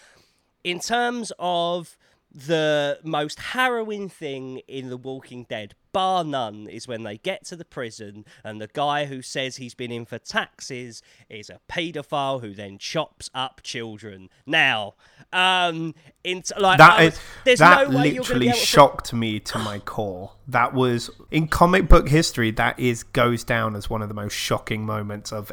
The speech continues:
Speaker 2: any series I've ever, 'cause I just did not see it coming.
Speaker 1: I'm glad you said that because you, like, you guys are all so more versed in comic books than I am. But my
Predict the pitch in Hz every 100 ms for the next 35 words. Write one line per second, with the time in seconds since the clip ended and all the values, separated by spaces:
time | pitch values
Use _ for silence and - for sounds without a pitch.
0 | - 113 110 107 - 110 104 101 110 104
1 | 107 107 - - 151 151 139 156 - -
2 | 143 131 127 127 139 - 120 113 - 117
3 | 95 - - 190 196 233 262 262 214 196
4 | 233 - 156 135 156 196 196 170 175 180
5 | 208 214 185 165 170 170 147 175 160 139
6 | _ 113 127 165 170 170 156 135 135 131
7 | - 135 131 135 127 135 123 143 143 135
8 | 104 101 98 _ _ _ _ - 160 170
9 | 202 247 269 277 277 277 262